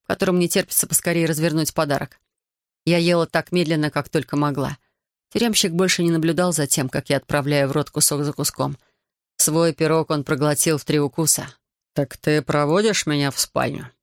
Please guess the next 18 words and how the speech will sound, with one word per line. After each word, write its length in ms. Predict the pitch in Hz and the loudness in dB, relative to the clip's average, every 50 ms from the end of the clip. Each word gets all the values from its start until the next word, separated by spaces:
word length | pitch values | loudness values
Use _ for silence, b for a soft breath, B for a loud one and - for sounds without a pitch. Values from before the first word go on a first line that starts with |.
| _ _ _ _ | _ _ _ _
Снова 300 | - - 214 208 190 160 | -4 0 0 2 2 0
поинтересовался 840 | 139 - 170 160 160 - 180 165 - - 190 170 151 135 - - - | 0 0 -2 0 0 0 0 0 0 0 0 0 0 0 0 2 2
Лапье. 380 | 156 156 156 - 143 135 151 139 - _ _ _ _ _ _ _ _ _ _ _ _ _ | 0 -2 -4 -4 -8 -8 -8 -10 -14 _ _ _ _ _ _ _ _ _ _ _ _ _
Я 140 | - 190 226 | -2 -2 0
отставила 500 | 220 - - - 196 196 196 190 190 190 | 0 0 -2 0 -2 -2 0 0 0 0
тарелку. 600 | 180 - 180 170 151 143 135 - - - 135 147 - _ _ _ _ _ _ _ _ _ _ _ - | 0 0 -2 -2 -2 -4 -4 -6 -10 -12 -12 -12 -14 _ _ _ _ _ _ _ _ _ _ _ -2
«Не 100 | 196 190 | -2 0
желаете 400 | 180 202 214 233 247 226 - - | 0 0 0 0 -2 -2 -4 -4
послушать 440 | - 160 - - 156 - - - | -4 -6 -4 -2 -2 -2 -2 -2
музыку, 340 | 165 170 160 139 - - - | -2 -2 -2 -2 -6 -6 -4
сэр?» 300 | - - 147 139 - - _ _ _ _ _ _ _ _ _ _ _ _ _ | -4 -2 -2 -4 -6 -10 _ _ _ _ _ _ _ _ _ _ _ _ _
«Нет». 500 | - 143 143 147 143 147 160 - - _ _ _ _ _ _ _ _ _ _ _ _ _ | -4 -2 -2 0 0 -2 -4 -6 -10 _ _ _ _ _ _ _ _ _ _ _ _ _
«Всего 240 | - - 190 190 | -2 -2 0 0
одну 220 | 202 202 190 214 208 | -2 0 0 -2 -2
пьесу, 360 | - 202 190 160 151 - - | 0 -2 0 0 0 0 0
мне 140 | 160 165 170 | 0 -2 0
будет 260 | 170 190 170 190 180 | -2 0 -2 -2 -2
приятно». 540 | - 190 196 202 185 151 - - 135 123 - | -2 -2 0 0 -2 -4 -6 -8 -10 -10 -10